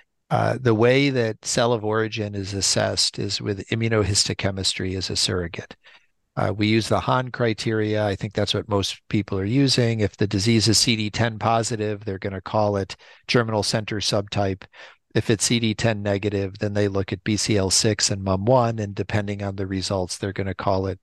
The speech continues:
uh, non-G C B subtype. We know that even in the most experienced hands, there's at least a ten to fifteen percent discrepancy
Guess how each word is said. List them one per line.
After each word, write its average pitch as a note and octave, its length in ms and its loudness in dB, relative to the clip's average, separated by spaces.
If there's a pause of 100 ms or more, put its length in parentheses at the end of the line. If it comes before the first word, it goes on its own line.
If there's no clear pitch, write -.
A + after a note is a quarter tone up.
uh, G2+ 240 -2
non-G A2+ 600 0
C G#2 220 -6
B G2 180 -8
subtype. F#2+ 600 -6 (1000)
We E3 220 6
know C#3+ 460 4
that A2+ 200 -6 (100)
even F3+ 320 4
in D3 140 2
the B2+ 100 0
most A#2+ 360 0
experienced A2+ 800 0
hands, F#2+ 560 -6 (380)
there's A#2+ 200 4
at B2+ 160 2
least C#3+ 400 2
a A#2+ 80 0
ten C3+ 640 -2 (140)
to B2 100 -6
fifteen A#2+ 520 -2
percent G#2+ 440 -2
discrepancy G2+ 960 -2